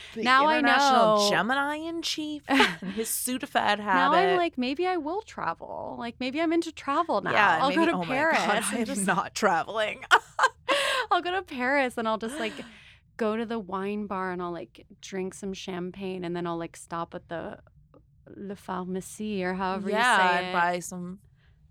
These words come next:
Speaker 1: skincare products.
Speaker 2: Yeah, and buy some foreign Sudafed and then go to the clubs.
Speaker 1: Oh, yeah, Sudafed.
Speaker 2: I
Speaker 1: Sorry,
Speaker 2: don't
Speaker 1: I forgot
Speaker 2: the
Speaker 1: what topic we were
Speaker 2: discotheque.
Speaker 1: on. Yeah,
Speaker 2: Yeah,
Speaker 1: the
Speaker 2: I was <laughs>
Speaker 1: discotheque. Oh, my God. I wish that I were someone who wanted to go to another city and go out at night.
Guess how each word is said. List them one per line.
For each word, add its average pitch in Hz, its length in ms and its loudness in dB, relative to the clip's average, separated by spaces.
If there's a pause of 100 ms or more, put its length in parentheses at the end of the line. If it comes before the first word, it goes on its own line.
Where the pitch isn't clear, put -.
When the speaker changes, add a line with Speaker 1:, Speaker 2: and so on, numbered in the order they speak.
(120)
Speaker 1:
skincare 185 600 -6
products. 180 520 -8
Speaker 2:
Yeah, 220 420 -2
and 175 160 -4
buy 175 220 -4
some 185 420 -14 (380)
foreign 190 580 -4 (160)
Sudafed 202 640 -10 (120)
and 196 180 -8
then 190 220 -6 (100)
go 175 200 -4
to - 180 -18
the 185 100 -16
clubs. - 320 -8
Speaker 1:
Oh, 233 160 6
yeah, 180 240 2
Sudafed. 202 400 -6
Speaker 2:
I 277 100 6
Speaker 1:
Sorry, 190 220 8
Speaker 2:
don't - 20 4
Speaker 1:
I - 40 2
forgot - 300 4
Speaker 2:
the - 60 8
Speaker 1:
what - 60 0
topic 269 460 6
we 226 60 4
were 214 60 8
Speaker 2:
discotheque. 190 160 6
Speaker 1:
on. 180 160 2
Yeah, 233 220 8
Speaker 2:
Yeah, 254 40 6
Speaker 1:
the 277 60 2
Speaker 2:
I 285 60 2
was 302 100 2
<laughs> 196 180 2
Speaker 1:
discotheque. - 440 -6
Oh, 196 160 2
my 180 100 0
God. 170 220 4
I 185 140 4
wish 214 200 -2
that 220 100 -4
I 185 120 0
were 175 100 0
someone 160 300 -6
who 165 120 -6
wanted 156 320 -6
to 180 60 -18
go 165 120 -8
to 160 60 -8
another 170 300 -10
city - 240 -14
and 196 120 -12
go - 100 -12
out - 180 -8
at - 100 -14
night. - 300 -14